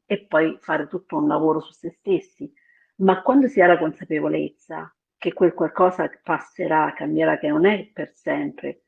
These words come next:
perché noi abbiamo imparato a vivere momento per momento la nostra vita, anche quelle cose lì, cioè l-, i momenti più difficili, eh, si riescono a superare con una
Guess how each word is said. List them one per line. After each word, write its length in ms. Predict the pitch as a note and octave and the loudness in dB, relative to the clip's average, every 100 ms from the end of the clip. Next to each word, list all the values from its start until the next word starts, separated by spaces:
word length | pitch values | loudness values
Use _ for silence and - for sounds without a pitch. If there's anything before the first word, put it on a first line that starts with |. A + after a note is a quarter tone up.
| _ - | _ -6
perché 300 | F#3+ - F#3 | -6 2 4
noi 160 | A3 | 4
abbiamo 240 | G#3+ D#3+ D#3 | 2 0 -2
imparato 400 | - D#3 D3+ D3+ | -2 0 0 0
a 40 | |
vivere 680 | D3 D#3+ G#3 E3+ D3 C#3 D3 | -4 -4 -2 -2 -2 -4 -6
momento 460 | D#3 D3+ E3 F3 D3 | -4 2 2 2 -2
per 120 | D3 | -6
momento 400 | D3+ E3+ D#3+ D3+ | 0 2 2 2
la 60 | D3 | -4
nostra 340 | D3+ - D#3 | -4 -6 -6
vita, 480 | D3 C#3 - C#3+ - _ _ _ _ _ _ _ _ - | -4 -6 -8 -8 -10 _ _ _ _ _ _ _ _ 0
anche 420 | A3+ A#3 - F#3 | 2 2 2 -2
quelle 540 | - G#3 G3+ F#3 D#3+ | 4 6 8 6 4
cose 340 | - E3+ E3 D#3+ | 4 4 4 2
lì, 360 | E3 F3 F#3 - _ _ | 4 4 2 -4 _ _
cioè 380 | - C#3+ C3+ - _ | -4 -2 -4 -10 _
l-, 320 | D#3+ D#3 D#3 | -4 -2 0
i 40 | F3 | 2
momenti 400 | E3 E3 E3 F3+ | 4 4 2 -4
più 140 | - | -8
difficili, 800 | D#3+ G3 - D3 - E3 D#3 - _ | -4 -4 -4 -8 -8 -8 -8 -8 _
eh, 520 | D#3 D3 D3 - - _ _ _ | -2 0 0 -6 -14 _ _ _
si 180 | _ - | _ -2
riescono 560 | F#3 F3+ F3+ - D#3 C#3 | 4 4 2 -2 0 -2
a 100 | - | -6
superare 480 | - E3 D#3+ D#3+ D3+ | -12 -4 0 2 0
con 100 | D3 | -4
una 360 | - D#3 - | -6 -10 -12